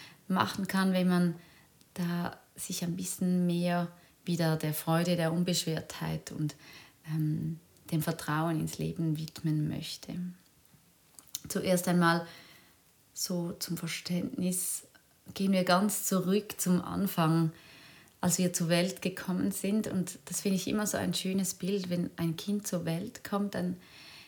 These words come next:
ist es erstmals total angstfrei. Je nachdem, wie die Geburt verlief und wie auch die Schwangerschaft verlief natürlich, kann es schon zum ersten Mal in Kontakt mit, ähm, gerade mit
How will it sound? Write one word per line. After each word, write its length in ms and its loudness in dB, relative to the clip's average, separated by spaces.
ist 260 0
es 120 -4
erstmals 920 0
total 540 -4
angstfrei. 1080 -6
Je 160 2
nachdem, 420 4
wie 100 2
die 120 -2
Geburt 520 0
verlief 680 2
und 280 0
wie 160 -6
auch 200 -4
die 140 -10
Schwangerschaft 580 -4
verlief 400 -4
natürlich, 500 -6
kann 160 6
es 120 4
schon 200 4
zum 140 2
ersten 300 2
Mal 120 2
in 100 0
Kontakt 540 -4
mit, 220 -2
ähm, 420 0
gerade 440 -2
mit 180 0